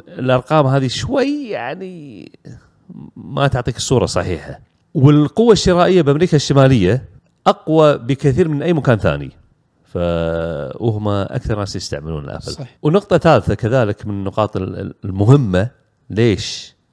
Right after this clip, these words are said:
Speaker 1: دبل مدخول. إن أندرويد تقدر تنزل الابليكيشنز من برا الجوجل بلاي ستور.
Speaker 2: أي نعم، صح.
Speaker 1: فت-، يعني سالفة البايرسي والقرصنة هذه، إن تنزل شغلات م-، مو مدفوعة، أسهل بكثير بأندرويد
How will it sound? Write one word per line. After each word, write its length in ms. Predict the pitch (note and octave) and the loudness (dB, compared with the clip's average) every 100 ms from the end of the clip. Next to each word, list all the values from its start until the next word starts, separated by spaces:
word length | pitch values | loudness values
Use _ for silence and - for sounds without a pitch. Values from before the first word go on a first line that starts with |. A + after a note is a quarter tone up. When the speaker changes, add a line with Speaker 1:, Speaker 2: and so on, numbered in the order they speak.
| _ A2 | _ -2
Speaker 1:
دبل 400 | G2+ B2 G#2+ F#2+ | 2 4 2 0
مدخول. 440 | F#2+ - B2+ C#3 C#3+ - _ - | -4 -2 2 0 -2 -10 _ -10
إن 100 | C3+ | -4
أندرويد 380 | D3+ G#3 F#3 F#3+ | 0 2 2 2
تقدر 240 | G3+ F3+ | 2 0
تنزل 280 | E3+ E3+ B2+ | 2 2 2
الابليكيشنز 520 | B2+ B2 D#3+ D#3 D#3 | 0 0 0 0 0
من 240 | B2+ B2 A#2+ | 0 0 2
برا 340 | A#2+ A2 D#2 - - _ _ _ _ | 2 2 -2 -4 -20 _ _ _ _
الجوجل 300 | G2 G#2+ G2 | -8 -6 -2
بلاي 180 | F2 F2+ | 0 -2
ستور. 260 | - D#2 C3 | -2 -6 -4
Speaker 2:
أي 240 | D3+ E3+ | -4 -2
نعم، 260 | E3+ C#3+ C#3+ | -2 -4 -8
صح. 400 | - C#3 - _ _ | -12 -16 -18 _ _
Speaker 1:
فت-، 460 | C3 C3+ C#3+ - | 2 2 0 -8
يعني 500 | - D3 D3 B2 A2+ | -10 -6 -2 -2 0
سالفة 320 | B2 F#3+ F3 D#3+ | 2 2 2 2
البايرسي 920 | C3 A#2 - D3 E3 C#3 - C3+ B2+ | 0 -2 2 4 6 4 0 0 0
والقرصنة 600 | B2 G2+ - D#3 - C3+ | 0 0 2 2 4 4
هذه، 520 | A#2+ A#2+ B2 A2+ A#2 A2 | 4 4 4 2 2 2
إن 220 | G2 - | 0 0
تنزل 320 | B2 A#2+ A#2+ | 2 2 0
شغلات 420 | A#2 A#2+ B2 - | -2 2 2 0
م-، 40 | A#2 A2+ A2 G2 | -6 -10 -12 -8
مو 120 | A2+ C#3 | 0 4
مدفوعة، 720 | B2+ A#2+ D3 C#3 G#2 C#3+ G3 - _ _ _ - | 4 6 6 8 8 6 2 -6 _ _ _ 0
أسهل 540 | D3+ - - A#2 B2 | 2 2 0 2 0
بكثير 720 | G#2 G2+ G#2+ F2 C3+ C#3 F#2+ | 0 -2 0 2 6 6 6
بأندرويد 580 | E2+ F#2 F#2 F2 D#2 - | 4 2 2 0 -4 -6